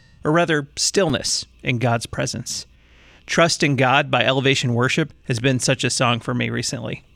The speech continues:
The lyrics say, "I sought the Lord, and he heard, and he answered. That's why I trust him."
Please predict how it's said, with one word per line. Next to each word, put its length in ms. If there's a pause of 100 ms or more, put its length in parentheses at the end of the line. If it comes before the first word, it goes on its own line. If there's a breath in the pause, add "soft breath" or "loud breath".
(100)
The 80
lyrics 360
say, 400
"I 140
sought 320
the 80
Lord, 500
and 120
he 80
heard, 600
and 120
he 120
answered. 500 (340 soft breath)
That's 340
why 220
I 20
trust 400
him." 140